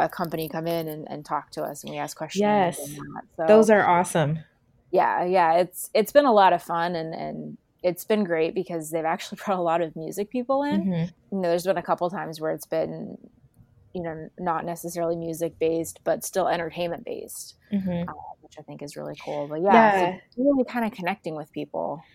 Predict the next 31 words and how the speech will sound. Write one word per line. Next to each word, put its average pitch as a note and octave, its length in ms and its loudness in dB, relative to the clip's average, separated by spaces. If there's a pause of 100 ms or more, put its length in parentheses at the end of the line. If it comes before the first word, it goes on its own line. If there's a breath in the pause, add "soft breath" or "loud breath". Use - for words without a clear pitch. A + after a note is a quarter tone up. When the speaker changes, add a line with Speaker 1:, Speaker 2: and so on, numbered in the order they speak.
(140 soft breath)
Speaker 2:
Yeah, C#4 280 10
but F#3 140 0
that A#3+ 160 8
was E4+ 140 6
a C4+ 60 8
really G#3 280 8
good F#3 160 4
one F#3 120 4
that D#3+ 140 2
you F3 100 2
mentioned, E3 460 2
'cause F#3+ 160 -4
they G3+ 100 10
also G#3+ 320 8
have F#3 480 6 (800 soft breath)
other, G3+ 340 12
um, E3 380 6 (540)
groups - 640 4 (120)
have G3 160 4
other E3+ 240 10
events E3 300 4
going F#3+ 240 4
on, F3+ 280 4
like D#3+ 380 2
A F3+ 180 10
I E3+ 140 8
M E3 180 6
P. E3 460 2 (640 soft breath)
Um, E3 540 4 (500 soft breath)
there's G3 180 -2
a E3 260 6